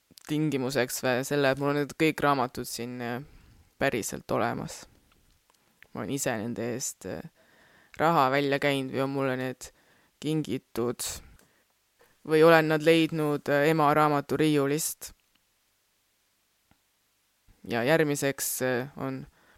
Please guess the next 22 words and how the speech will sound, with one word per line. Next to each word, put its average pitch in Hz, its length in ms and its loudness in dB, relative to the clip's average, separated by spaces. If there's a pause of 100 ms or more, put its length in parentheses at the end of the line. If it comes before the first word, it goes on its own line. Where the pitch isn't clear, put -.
ma 135 80 -4
loen 147 220 4
ette 139 520 -2
pigem 143 320 0
nagu 131 400 -4
loo, 147 380 8 (1700)
loo 165 340 8
vormi 135 680 2
lood. 143 440 2 (1700)
Vaatame, 135 400 0
kas 135 240 -6
lo-, 131 180 2
loen 139 380 4
ühe 151 280 2
või - 200 -6 (260)
kaks - 380 -2 (600)
või 131 180 -6
isegi 135 260 -4
kolm. 135 360 2 (380)
Aga 135 200 2
autor 151 420 6
on 135 200 -2